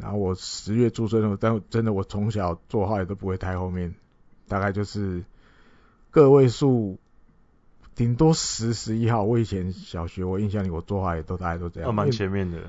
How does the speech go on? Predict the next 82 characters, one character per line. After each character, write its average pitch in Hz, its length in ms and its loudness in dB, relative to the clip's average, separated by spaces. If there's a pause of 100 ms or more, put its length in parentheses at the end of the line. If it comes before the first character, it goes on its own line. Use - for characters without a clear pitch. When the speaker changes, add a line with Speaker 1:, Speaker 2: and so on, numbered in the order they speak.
(100)
Speaker 1:
对， 107 160 -2
都 117 160 2
是 123 140 -2
那 127 100 -4
个 110 100 -6
可 107 120 -6
能 98 120 -2
那 113 120 -2
时 104 100 -6
候 110 160 0 (340)
分 117 300 -2
座 113 180 0
号 110 140 2
都 110 120 0
是 113 120 -4
从 98 320 -4
你 87 140 -4
那 95 120 -4
个 92 320 -6 (760)
出 113 160 -2
生 117 140 4
年 101 120 2
月 104 100 0
日 104 320 -2
越 117 140 0
大 104 240 0
的 92 140 -2
一 92 240 -4
号。 113 200 2
Speaker 2:
嗯。 113 280 -2 (240)
Speaker 1:
对 - 100 -10
啊， 110 80 2
Speaker 2:
哦， 104 40 4
对， 107 220 4
好 95 140 0
像 110 160 0
是。 95 380 -6
Speaker 1:
对。 92 240 -4 (520)
Speaker 2:
所 165 140 2
以 - 0 -
Speaker 1:
因 - 0 -
为 - 20 10
我 143 40 6
记 151 140 4
得 147 120 6
我 123 100 6
Speaker 2:
一 - 60 2
号 147 160 6
是 139 80 4
年 117 220 -2
纪， 117 160 -6 (160)
班 117 120 0
上 120 140 -2
年 98 100 -4
纪 95 140 -6
最 95 140 -2
大。 82 120 -4
Speaker 1:
对， 131 180 4
因 170 60 4
为 - 0 -
我 151 120 8
记 180 140 0
得 156 100 8
我 151 40 8
们 143 120 4
以 - 40 0
前， 143 140 0
我 143 100 4
以 135 120 2
前 151 180 2
读 156 240 4
国 165 220 6
小 117 460 4 (300)
五 120 140 -2
六 156 160 6
年 139 220 4
级 107 220 -6
到 139 300 2
六 143 360 6
十 117 240 -4
五 104 220 -4
号。 95 340 0